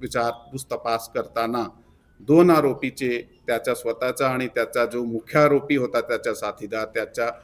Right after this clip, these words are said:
नाम निष्पन्न झाला, दोघाला अटक करण्यात आली. ह्याचा, ह्याचा मूल कारण काही नव्हता, तात्काळ किरकोळ कारणाने वादावादी झाल्याने, भांडण झाल्याने त्यांनी गळ्यावर वार करून मारला.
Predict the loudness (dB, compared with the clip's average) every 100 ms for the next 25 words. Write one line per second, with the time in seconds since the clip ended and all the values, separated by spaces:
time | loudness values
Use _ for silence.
0 | _ _ -6 -4 -4 -6 -6 -6 -2 -2
1 | 0 -2 -2 -4 -2 -4 -4 -6 -4 -4
2 | -4 -4 -2 -2 -4 -6 -10 _ _ _
3 | _ 0 4 4 2 -8 -20 _ _ _
4 | _ _ 0 4 4 2 0 0 2 4
5 | 4 6 4 4 4 4 4 4 4 4
6 | 2 2 -2 2 0 0 0 4 4 2
7 | -6 _ _ _ _ _ _ _ 0 0
8 | 4 4 6 4 4 4 2 2 -2 -6
9 | -14 _ _ _ _ _ _ -2 2 4
10 | 6 6 4 4 2 2 0 -2 -4 -2
11 | -2 0 -2 -4 -4 -6 -4 -4 -4 -6
12 | -4 -4 -4 -10 -12 -14 -12 -16 -20